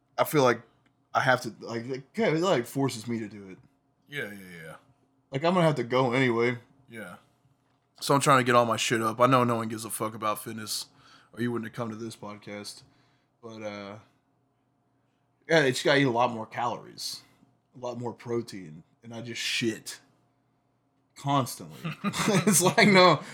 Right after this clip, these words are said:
Speaker 1: it's like when, 'cause most of the time, like a normal human being, it's like, all right, well, I ate three meals today,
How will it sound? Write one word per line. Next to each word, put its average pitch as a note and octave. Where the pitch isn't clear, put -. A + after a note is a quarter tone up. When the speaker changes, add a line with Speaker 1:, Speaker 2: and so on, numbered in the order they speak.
Speaker 1:
it's C#3
like C3
when, D#3
'cause F3
most A3+
of G3
the G#3
time, G3
like E3
a D3
normal E3+
human D#3
being, D3
it's C3+
like, A#2
all C3
right, C3+
well, A#2
I B2
ate C#3+
three C3+
meals C3
today, A#2+